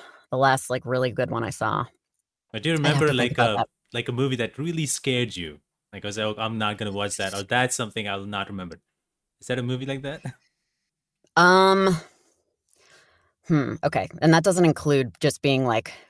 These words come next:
Speaker 1: grossed out, like, just
Speaker 2: Hmm.
Speaker 1: bad. Um, <sighs> gosh, what am I thinking of? Um, you know what? The last movie that just scared the crap out of me was probably Blair Witch.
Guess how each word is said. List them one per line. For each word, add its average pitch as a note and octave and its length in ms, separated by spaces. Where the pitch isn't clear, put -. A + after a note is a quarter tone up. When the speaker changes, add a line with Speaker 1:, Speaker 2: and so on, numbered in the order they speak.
Speaker 1:
grossed C3 560
out, A#2 120
like, B2 120
just - 180
Speaker 2:
Hmm. A#2 140
Speaker 1:
bad. A#2+ 560
Um, B2 720
<sighs> - 960
gosh, A#2+ 300
what C#3 140
am D3+ 100
I E3 160
thinking B2+ 420
of? A#2 240
Um, B3 340
you G3+ 140
know C#4+ 140
what? D#4+ 220
The G3 100
last C4 280
movie A3 220
that F#3 240
just F3 540
scared D#3+ 760
the C#3+ 80
crap - 380
out D#3 100
of D#3+ 60
me F3 100
was D3+ 120
probably F#3 520
Blair C#3 340
Witch. - 460